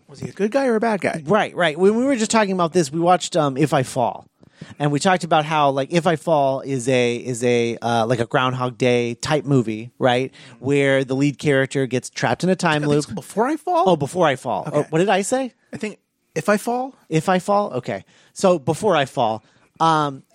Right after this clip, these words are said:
Speaker 2: uh, and, and, uh, uh, the Zoe Deutsch movie. Um, so she's in a, she's stuck in a time loop. And the thing that I commented on with that movie was like, well, the reason that movies like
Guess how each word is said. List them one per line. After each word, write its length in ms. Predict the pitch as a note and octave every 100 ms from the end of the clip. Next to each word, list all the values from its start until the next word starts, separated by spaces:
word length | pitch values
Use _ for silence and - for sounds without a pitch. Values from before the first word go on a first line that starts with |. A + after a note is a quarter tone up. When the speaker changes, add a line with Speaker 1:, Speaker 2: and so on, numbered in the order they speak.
| _
Speaker 2:
uh, 220 | E3 E3 D3
and, 340 | F3 E3+ D#3+
and, 380 | F3 E3+ D#3+ D3+ -
uh, 380 | D#3 D3 C#3 -
uh, 420 | C#3+ C#3 C3 A#2
the 260 | D3 E3+ F3
Zoe 260 | F#3 F#3+
Deutsch 340 | C3+ C3+ A#2+ -
movie. 300 | A2+ G#2 G2 _ _
Um, 280 | D3 D3+ C3+
so 400 | - G3+ F3+ D3 _ _ _ _ _ _ _ _
she's 300 | F3 - A#3
in 100 | G#3
a, 120 | A3 G#3+
she's 180 | - E3+
stuck 220 | A#3 A#3
in 60 |
a 40 | A3
time 280 | G3+ E3+ D#3+
loop. 360 | D3+ C#3+ - _ _ _
And 580 | E3+ D#3+ D#3 D#3 D3+ D3 -
the 100 | C#3+
thing 260 | A#3+ B3
that 120 | A3
I 180 | F3 F3+
commented 580 | F3+ F#3 F#3+ G3 E3+ D#3
on 180 | C3+ B2
with 100 | A2+
that 140 | B2+
movie 300 | E3+ B3+ E3+
was 140 | B2+ B2+
like, 120 | C3+ E3
well, 320 | A#3+ A#3 G#3 _ _ _ _ _ _ _ _ _
the 80 | G#3
reason 520 | A#3 D4 E4 D4 A#3+
that 280 | F#3+ E3+ E3 _ _ _ _
movies 400 | F3 F#3 E3+ E3
like 380 | C#3+ C3 B2+ -